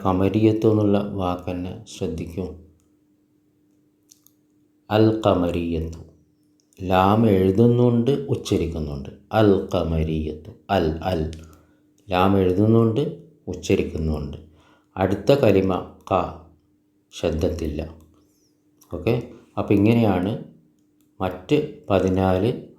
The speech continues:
അക്ഷരങ്ങൾ. അത്, അ-, അതാണ് അൽ ഹുറൂഫുൽ ഖമരിയത്തു അഥവാ അൽ ഖമരിയത്തു അഥവാ ലാം ഉച്ചരിക്കും, എഴുതുകയും ചെയ്യും. അടുത്ത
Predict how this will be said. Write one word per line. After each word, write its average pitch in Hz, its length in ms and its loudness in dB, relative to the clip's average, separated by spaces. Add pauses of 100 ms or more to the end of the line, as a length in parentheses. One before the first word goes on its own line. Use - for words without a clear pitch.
അക്ഷരങ്ങൾ. 80 680 -4
അത്, 90 200 -6
അ-, 90 440 -4
അതാണ് 92 680 -2 (580)
അൽ 90 300 -4 (520)
ഹുറൂഫുൽ 92 760 -2 (420)
ഖമരിയത്തു 78 680 -4 (920)
അഥവാ 82 580 -2 (920)
അൽ 90 240 -8
ഖമരിയത്തു 80 600 -2
അഥവാ 82 340 -4
ലാം 82 720 -2
ഉച്ചരിക്കും, 82 920 -8 (440)
എഴുതുകയും 95 920 0
ചെയ്യും. 80 680 -10 (440)
അടുത്ത 82 460 -4